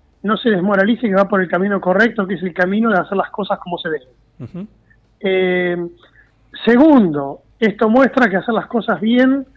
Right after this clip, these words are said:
Speaker 1: eh, tiene su premiación, ¿no? Nosotros tratamos con la empresa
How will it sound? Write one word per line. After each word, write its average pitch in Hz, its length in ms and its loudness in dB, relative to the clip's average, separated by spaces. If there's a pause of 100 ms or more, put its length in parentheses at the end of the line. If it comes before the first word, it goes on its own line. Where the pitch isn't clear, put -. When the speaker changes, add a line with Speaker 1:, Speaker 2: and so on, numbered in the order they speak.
(480)
Speaker 1:
eh, 185 440 -2
tiene 220 440 2 (320)
su 190 220 -4
premiación, 175 680 -2
¿no? 208 280 -2 (400)
Nosotros 277 540 2 (960)
tratamos 226 480 0
con 196 180 -4
la 190 80 -4
empresa 226 400 -2